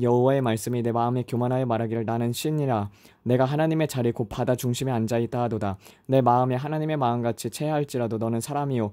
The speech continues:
신이 아니거늘. 보라, 내가 다니엘보다 지혜로워서 은밀한 것을 깨닫지 못할 것이 없다 하고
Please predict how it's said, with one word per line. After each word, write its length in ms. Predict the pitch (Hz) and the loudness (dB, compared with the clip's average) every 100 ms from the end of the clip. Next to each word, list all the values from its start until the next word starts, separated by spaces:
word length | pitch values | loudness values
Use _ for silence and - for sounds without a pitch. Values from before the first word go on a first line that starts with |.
| - - | -8 -14
신이 300 | - 170 147 | -2 2 2
아니거늘. 480 | 123 117 113 107 104 _ _ _ | 2 0 0 -2 -4 _ _ _
보라, 280 | - 135 131 | 4 6 6
내가 200 | 120 123 | 4 0
다니엘보다 600 | 123 127 131 139 135 131 | -2 -2 0 2 2 0
지혜로워서 520 | 127 127 123 123 127 117 | 0 0 2 2 0 0
은밀한 300 | 120 131 127 | 0 0 -2
것을 240 | 131 127 | -4 -4
깨닫지 380 | 139 139 131 131 | -4 -4 -4 -4
못할 260 | 113 131 | -2 -2
것이 240 | 123 123 113 | -2 -2 -4
없다 220 | - 113 | -2 -2
하고 260 | 107 110 | 0 -2